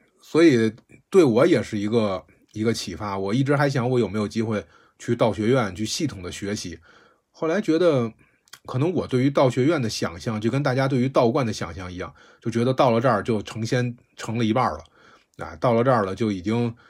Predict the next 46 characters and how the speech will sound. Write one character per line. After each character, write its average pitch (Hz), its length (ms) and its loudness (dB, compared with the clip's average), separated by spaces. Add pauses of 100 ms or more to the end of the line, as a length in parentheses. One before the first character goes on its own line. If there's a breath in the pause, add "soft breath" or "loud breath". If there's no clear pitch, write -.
(180 soft breath)
这 107 160 -2
个 101 80 -4
远 101 300 -2
离 104 100 -2
尘 117 240 -4
世， 113 280 -2
人 101 180 -4
间 127 160 -2
的 120 60 -2
烦 104 240 -4
恼 110 200 -2
已 98 60 -2
经 107 180 -4
去 117 220 -4
除 107 80 -2
了 120 80 2
百 82 140 -6
分 101 100 -6
之 131 80 -2
九 90 180 -6
十 - 200 -12
了。 110 200 -2 (540 loud breath)
我 95 160 -6
和 107 160 0
幸 135 180 -2
福 113 120 -2
生 131 180 0
活 120 100 2
之 117 120 -2
间 120 240 0
只 85 240 -12
差 117 260 -4
一 104 100 0
个 110 240 0
武 87 140 -8
当 104 160 -4
山 120 160 0
义 107 80 0
工 113 160 -2
经 143 220 0
历 170 100 4
了 95 160 -2
等 95 160 -12
等 95 120 -10
这 - 100 -14
些， - 160 -12